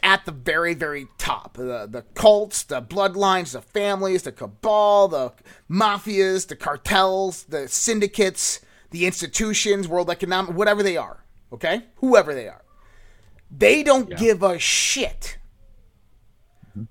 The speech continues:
Speaker 1: how it happens. They just want it to happen. Okay? So they don't care if it's the United States and Europe who wins and you get the Western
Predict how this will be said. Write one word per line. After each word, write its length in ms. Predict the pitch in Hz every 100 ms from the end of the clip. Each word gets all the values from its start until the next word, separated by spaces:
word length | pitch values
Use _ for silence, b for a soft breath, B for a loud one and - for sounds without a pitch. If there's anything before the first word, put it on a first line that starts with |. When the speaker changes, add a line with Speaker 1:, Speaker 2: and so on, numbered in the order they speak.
| _ _ _ _ _ _ _ _ _ - - _ _ -
Speaker 1:
how 380 | - 226 220 220
it 100 | 175
happens. 640 | - 107 - - - - - - - - - - -
They 200 | 185 220
just 280 | 226 254 180
want 260 | 190 180
it 100 | 160 - _ _ -
to 260 | - 226
happen. 380 | 139 117 - - - - - - - _ _ _ _ _ _ _ _
Okay? 340 | 117 160 185 - _ _ b b b b b -
So 140 | 214
they 100 | 233
don't 180 | 339 370
care 260 | 311 269
if 100 | 226
it's 320 | 208 180 - - -
the 80 |
United 280 | 185 170 180
States 340 | 170 185 170 165
and 140 | 147
Europe 380 | 156 247 190 - _
who 100 | 147
wins 300 | 131 127 147
and 80 | 127
you 40 |
get 100 | 127
the 60 | 104
Western 420 | 147 - 113 95